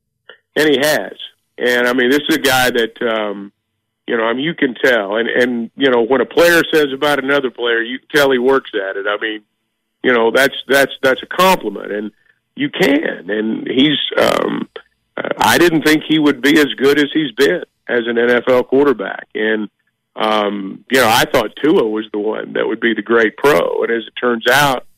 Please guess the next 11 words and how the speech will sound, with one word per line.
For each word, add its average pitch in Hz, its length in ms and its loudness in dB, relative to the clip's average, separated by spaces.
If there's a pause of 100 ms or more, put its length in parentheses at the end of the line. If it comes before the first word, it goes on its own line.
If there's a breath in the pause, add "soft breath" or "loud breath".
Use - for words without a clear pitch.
(260)
maybe 120 320 -2
exactly 120 520 -2
the 117 140 0
opposite. 131 400 -2
I - 20 -6
don't 107 140 -8
know, 110 100 -6
Tua's, 117 380 -4 (140)
you 117 120 0
know, 104 180 2
he 120 140 -2